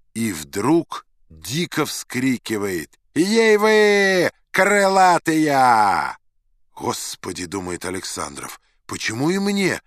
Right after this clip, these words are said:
не побыть ямщиком? Ну, хоть не на всю жизнь, а так, года на два, на три. Изумительная жизнь!» Дальше впечатления Александрова были восхитительны,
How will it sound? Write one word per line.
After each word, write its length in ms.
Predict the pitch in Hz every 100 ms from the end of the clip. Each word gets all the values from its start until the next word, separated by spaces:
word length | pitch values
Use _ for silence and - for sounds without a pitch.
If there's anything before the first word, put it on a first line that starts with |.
| _ -
не 180 | 131
побыть 460 | 135 147 123 117 -
ямщиком? 760 | 98 113 - 127 - 87 67 - _ _
Ну, 240 | 135 165 - _ _
хоть 280 | - 156 -
не 120 | 165
на 140 | 165
всю 380 | - - 143 180
жизнь, 360 | 160 170 107 104
а 80 |
так, 500 | 78 - 127 160 - - _ -
года 280 | 123 127 110
на 280 | 95 135 147
два, 180 | 101
на 300 | 90 95 143 147
три. 280 | 135 120 - _ -
Изумительная 1080 | 95 85 101 98 156 196 196 185 180 175
жизнь!» 580 | 160 135 135 80 67 65 _ _ _ _ _ _ _ _ _ _ _ _ _ _
Дальше 420 | - 120 139 -
впечатления 680 | 127 - - 123 127 131 127
Александрова 720 | 117 110 - 123 123 113 110
были 240 | 98 110 107
восхитительны, 1120 | 101 - - 101 - 175 170 180 175 175